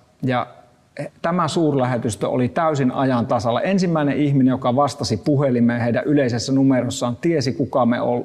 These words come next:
ketä me ollaan. He kysyi, kuinka me voimme, onko kaikki hyvin.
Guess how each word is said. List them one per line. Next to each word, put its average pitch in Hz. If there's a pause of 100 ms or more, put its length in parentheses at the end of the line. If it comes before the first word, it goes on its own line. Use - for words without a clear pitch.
ketä 143
me 113
ollaan. 117
He 123
kysyi, 127 (380)
kuinka 139
me 110
voimme, 113
onko 135
kaikki 110
hyvin. 110